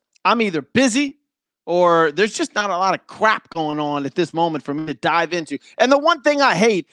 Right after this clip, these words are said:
is people trying to drum up dumbass stories to keep a show going. Look, I'm gonna make sure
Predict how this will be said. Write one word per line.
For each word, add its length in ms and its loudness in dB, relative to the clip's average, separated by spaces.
is 180 2
people 240 2
trying 240 2
to 80 2
drum 500 0
up 200 2
dumbass 460 2
stories 580 0
to 100 -2
keep 260 -6
a 60 -6
show 260 2
going. 280 -6
Look, 240 0
I'm 120 2
gonna 160 4
make 180 4
sure 260 2